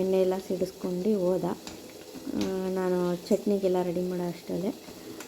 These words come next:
ಆಮೇಲೆ ಬನ್ನು ರೆಡಿ ಆಯಿತು. ಅದೊಂದು ಸ್ವಲ್ಪ ಫುಲ್ಲು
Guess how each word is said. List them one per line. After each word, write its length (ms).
ಆಮೇಲೆ 920
ಬನ್ನು 420
ರೆಡಿ 320
ಆಯಿತು. 520
ಅದೊಂದು 240
ಸ್ವಲ್ಪ 240
ಫುಲ್ಲು 380